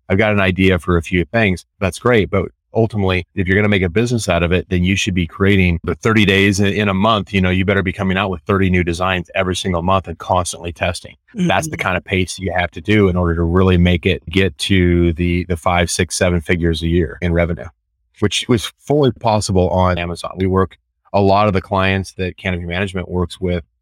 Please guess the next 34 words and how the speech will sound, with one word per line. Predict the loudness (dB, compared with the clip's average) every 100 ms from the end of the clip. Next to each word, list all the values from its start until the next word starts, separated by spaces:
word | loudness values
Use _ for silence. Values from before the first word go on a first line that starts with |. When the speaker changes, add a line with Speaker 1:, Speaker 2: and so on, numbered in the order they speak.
| _ _ _ 0
Speaker 1:
are, | 2 4 2 2 0 -2
they're | -2
doing | 0 0 0 0 -2
six | -6 -6 -6 -8
to | -10
seven | -4 -2 -2
figures | 0 2 2 2 0 -2
just | -6 -8
in |
product | -2 0 0 -2
sales. | -6 -10 -12 -16 _
So | 0 2 2
it, | 0 0
it | 2 4
is | 4 2
a |
massive | 0 0 -2 -2 -4
channel | -2 0 2 2 2
with | 2 2 0 _
a | -4 -4
huge | -2 2 2 0 -6 -12 _ _ -4
number | 0 2 4 2 0 2
of | 2 2 0 -2 -8 -12
consumers | -8 -4 0 2 2 0 -2
on | -4 -4
that, | -6 -8 -12 _ _ -10
which | -8
is | -4
something | -2 2 4 4
that | 4
most | 2 2 2 -4 -12 _ _ _ _ -6
Shopify | -2 0 -2 -2 0 0
site | 0 0 0
owners, | 0 2 2 0 -4